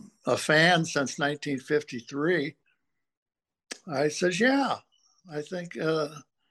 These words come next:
I'll give it a try." And so I told my brother that. He says, "Well, have you ever heard of Vern Gagne?" I said, "No." He said, "Well, he's a champion here, and he's also the promoter."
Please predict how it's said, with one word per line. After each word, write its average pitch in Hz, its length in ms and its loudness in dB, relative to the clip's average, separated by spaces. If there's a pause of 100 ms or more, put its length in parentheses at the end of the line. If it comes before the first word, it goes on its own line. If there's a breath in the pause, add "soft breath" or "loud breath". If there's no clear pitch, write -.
(480)
I'll 165 200 6
give 185 260 4
it 175 100 4
a 160 80 0
try." 185 540 0 (1120)
And 151 260 -2
so - 140 0
I 165 100 6
told 175 320 2
my 151 160 0
brother 170 380 -4
that. 147 260 -2
He 160 140 -6
says, 170 340 -4
"Well, 165 240 -4 (160)
have 156 220 -2
you 196 120 6
ever 190 220 2
heard 180 220 4
of 165 120 0
Vern 160 280 2
Gagne?" 175 420 0 (880)
I 143 180 -4
said, 147 280 -4
"No." 160 460 4 (640)
He 160 140 0
said, 156 220 0
"Well, 151 140 4
he's 196 300 2
a 175 80 2
champion 175 680 -2
here, 110 360 -6 (500)
and 151 80 4
he's 143 200 4
also 180 380 6
the 135 120 0
promoter." 139 640 0